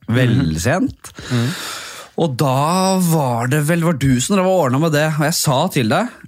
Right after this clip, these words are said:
Speaker 1: Ja.
Speaker 2: «Få meg av den lista, Martin, du
Speaker 1: Ja.
Speaker 2: skjønner at jeg kan ikke synge
Speaker 1: Ja.
Speaker 2: karaoke jeg nå.»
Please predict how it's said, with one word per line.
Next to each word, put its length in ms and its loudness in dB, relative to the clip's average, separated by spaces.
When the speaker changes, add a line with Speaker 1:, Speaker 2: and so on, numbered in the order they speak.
Speaker 1:
Ja. 240 0
Speaker 2:
«Få 320 0
meg 140 2
av 80 0
den 80 2
lista, 240 -2
Martin, 280 -4
du 60 0
Speaker 1:
Ja. 160 -2
Speaker 2:
skjønner 360 0
at 80 -2
jeg 200 0
kan 160 -4
ikke 160 -6
synge 400 0
Speaker 1:
Ja. 80 -4
Speaker 2:
karaoke 560 -2
jeg 160 2
nå.» 240 0